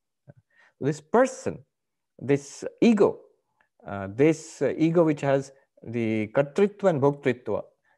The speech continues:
agentship and experientship, or enjoyer or, uh, sufferer. So this is the self.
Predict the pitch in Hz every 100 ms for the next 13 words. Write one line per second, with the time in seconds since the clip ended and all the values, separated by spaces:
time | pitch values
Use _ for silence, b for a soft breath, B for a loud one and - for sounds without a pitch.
0 | _ 135 139 156 190 185 - 226 - _
1 | _ _ _ 110 113 110 110 131 - -
2 | 185 170 143 123 - 104 117 113 127 131
3 | 135 135 131 127 - 107 101 98 104 113
4 | 101 101 107 _ _ _ _ b b _
5 | 123 113 135 190 190 160 120 117 - -
6 | 90 82 -